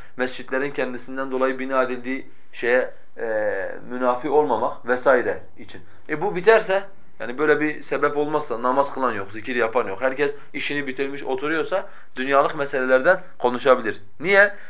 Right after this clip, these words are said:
Çünkü İmam Müslim'in sahihinde Cabir İbni Semura ne diyor? Ee, yok, estağfurullah. Semura bin Cündep diyor ki, Peygamber aleyhissalatu vesselam sabah namazını kıldıktan sonra,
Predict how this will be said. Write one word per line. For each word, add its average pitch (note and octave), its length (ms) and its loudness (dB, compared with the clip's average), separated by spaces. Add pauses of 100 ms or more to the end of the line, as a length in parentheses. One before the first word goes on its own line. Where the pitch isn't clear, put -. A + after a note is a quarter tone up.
(160)
Çünkü E3+ 200 -2
İmam E3+ 300 0
Müslim'in E3+ 360 -4
sahihinde D#3+ 720 2 (320)
Cabir C#3+ 320 8
İbni D3 220 -2
Semura C#3+ 440 0
ne F3 120 2
diyor? E3+ 280 -2 (460)
Ee, B2 60 -4 (560)
yok, A#2+ 140 0
estağfurullah. A2 600 -2 (300)
Semura C3 440 2
bin A#2 140 -4
Cündep A2+ 380 0 (260)
diyor A3 160 2
ki, E3 280 -4 (240)
Peygamber C#3 420 6
aleyhissalatu D3+ 460 4
vesselam C#3+ 280 0
sabah C#3+ 320 4
namazını C3+ 380 -2
kıldıktan D3 520 0
sonra, D3 400 -4